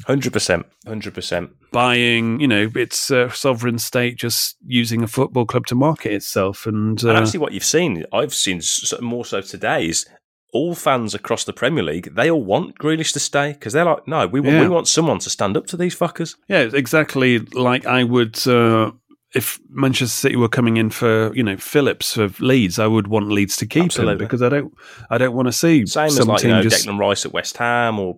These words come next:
Speaker 1: you know, various other players that people have compared.
Speaker 2: I wanna see, you know, when you're playing these teams, you wanna be playing them with good players, but also you don't just want this one team just scooping up everybody. And, uh, the status quo stays as it is. It just kills it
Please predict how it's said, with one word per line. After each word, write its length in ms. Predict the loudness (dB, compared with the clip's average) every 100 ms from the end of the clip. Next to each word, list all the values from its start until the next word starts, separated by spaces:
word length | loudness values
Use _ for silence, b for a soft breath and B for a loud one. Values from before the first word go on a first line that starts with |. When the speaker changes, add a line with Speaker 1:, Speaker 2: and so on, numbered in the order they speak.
| -4
Speaker 1:
you 60 |
know, 100 | -2
various 300 | 0 0 0
other 100 | -2
players 320 | 0 0 0 -2
that 140 | -6
people 240 | -6 -6
have 100 | -8
compared. 520 | -10 -10 -6 -6 -6 -12 _ _ _ _ -2
Speaker 2:
I 80 | 2
wanna 240 | 4 4
see, 480 | 2 2 4 4 2 2
you 80 | 2
know, 100 | 2
when 140 | 2
you're 100 | 2
playing 300 | 0 0 0
these 220 | 0 -4
teams, 260 | -2 -2 0
you 60 |
wanna 160 | 0 0
be 120 | -2
playing 360 | -2 0 0 2
them 480 | 0 2 0 -2 -6 -14 -2
with 220 | -2 0
good 240 | 0 0
players, 720 | -2 0 2 0 -2 -4 -8 -2
but 120 | 2
also 260 | 4 4
you 140 | 2 2
don't 180 | 0 0
just 240 | -4 0
want 240 | 0 0
this 420 | 0 0 0 0 -2
one 480 | -6 0 4 4 2
team 380 | 0 0 2 2
just 180 | 0 0
scooping 680 | 0 -2 -2 -2 -2 0 -2
up 180 | -2
everybody. 640 | -4 -4 -4 -2 0 0 -2 -2
And, 540 | 0 2 2 2 2
uh, 260 | 2 4 2
the 120 | -2
status 380 | -2 -2 -2 -4
quo 200 | -2 -2
stays 460 | 0 0 0 -2
as 180 | -2 -2
it 100 | 2
is. 160 | 2 2
It 120 | 0
just 240 | -4 -6
kills 440 | -2 0 0 0 0
it 160 | 0